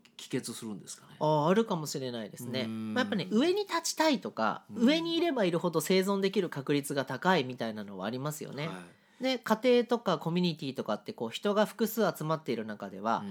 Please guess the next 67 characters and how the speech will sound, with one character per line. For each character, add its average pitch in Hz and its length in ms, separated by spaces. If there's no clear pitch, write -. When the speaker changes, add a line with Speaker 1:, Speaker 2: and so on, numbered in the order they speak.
Speaker 1:
う - 20
ん。 240 120
Speaker 2:
無 311 100
意 349 100
識 - 340
の 294 200
う 285 80
ち 294 200
に 277 140
マ 175 200
ウ 160 100
ン 151 80
ト 160 140
を 156 40
取 156 220
り 147 40
た 160 120
く 160 80
な 139 120
る 139 120
の 190 120
は、 277 280
や 269 100
っ - 20
ぱ 294 120
り 202 100
男 147 240
性 156 160
の 170 80
方 254 180
が 131 340
女 127 100
性 131 120
よ 123 60
り 120 80
多 131 220
い 123 80
ん - 20
じ - 80
ゃ 95 60
な 87 100
い - 60
で - 100
す - 100
か 214 120
ね。 226 160
Speaker 1:
あ 175 720
ー、 - 20
で 175 60
も 160 80
な 202 100
ん 202 40
か 147 120
こ 117 280
う、 123 40
相 226 320
対 226 180
的 220 180
に 202 80
見 196 120
る 151 100
と 85 120
ね、 92 240
ま 123 220
あ、 107 40
い 117 60
つ-、 123 260